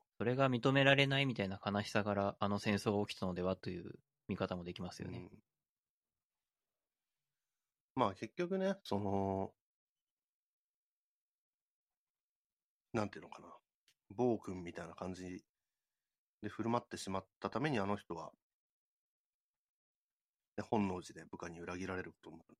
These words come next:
Speaker 2: と思うんですけど。我々。
Speaker 1: <laughs>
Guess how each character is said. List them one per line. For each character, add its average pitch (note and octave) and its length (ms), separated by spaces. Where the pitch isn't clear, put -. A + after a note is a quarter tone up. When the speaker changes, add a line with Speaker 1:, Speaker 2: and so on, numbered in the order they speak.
Speaker 2:
と - 80
思 - 100
う - 20
ん - 20
で - 140
す - 100
け - 80
ど。 - 60
我 E2+ 160
々。 A2+ 200
Speaker 1:
<laughs> - 580